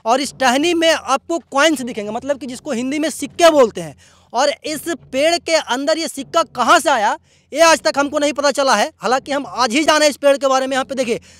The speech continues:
दस का सिक्का है, पाँच का सिक्का है, दो का सिक्का है, एक का सिक्का है। मतलब कि अगर देखा जाए तो इस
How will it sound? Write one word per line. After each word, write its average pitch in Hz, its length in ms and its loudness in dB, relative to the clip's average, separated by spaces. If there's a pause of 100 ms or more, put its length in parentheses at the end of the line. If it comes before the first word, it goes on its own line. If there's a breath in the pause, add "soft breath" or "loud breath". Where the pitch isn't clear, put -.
(120 soft breath)
दस 240 300 2
का 294 140 -2
सिक्का 262 360 -2
है, 262 200 4
पाँच 269 420 0
का 294 120 0
सिक्का 254 360 0
है, 269 80 2
दो 285 200 0
का 285 140 -2
सिक्का 277 320 -2
है, 277 120 4
एक 311 100 2
का 277 120 -4
सिक्का 262 260 -4
है। 311 60 -2 (480 soft breath)
मतलब 269 280 2
कि 320 60 0
अगर 320 160 4
देखा 285 340 4
जाए 294 220 6
तो 339 140 -2
इस 320 120 -4